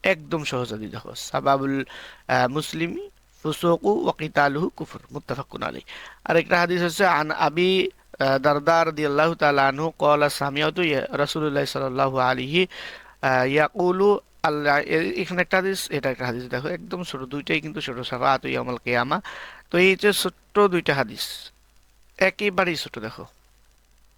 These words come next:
তার সংক্ষেপে উত্তর হচ্ছে, "মুসলমানকে গালি দেওয়ার পরিণাম কি?" মুসলমানকে গালি দেওয়ার পরিণাম কি, এটা তিন নাম্বার। আর তাহাকি করো দুইটা, "সাবাব মুসলিমু ফুসুকু কিতাল।"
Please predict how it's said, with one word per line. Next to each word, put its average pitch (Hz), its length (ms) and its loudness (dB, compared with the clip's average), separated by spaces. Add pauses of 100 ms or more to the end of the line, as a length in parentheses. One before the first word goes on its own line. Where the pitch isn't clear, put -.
(1000)
তার 143 100 -2
সংক্ষেপে 165 380 0
উত্তর 190 180 2
হচ্ছে, 190 140 2
"মুসলমানকে 175 560 0
গালি 147 220 2
দেওয়ার 151 220 4
পরিণাম 120 340 -4
কি?" 98 180 -12 (240)
মুসলমানকে 151 680 0
গালি 131 220 0
দেওয়ার 131 220 0
পরিণাম 110 360 -10
কি, 117 100 -8
এটা 120 160 -2
তিন 131 140 -4
নাম্বার। 139 360 0 (420)
আর 127 140 2
তাহাকি 131 300 -4
করো 120 240 -4
দুইটা, 113 340 -6 (100)
"সাবাব 135 480 0 (140)
মুসলিমু 139 460 -8
ফুসুকু 156 460 -8
কিতাল।" - 340 -14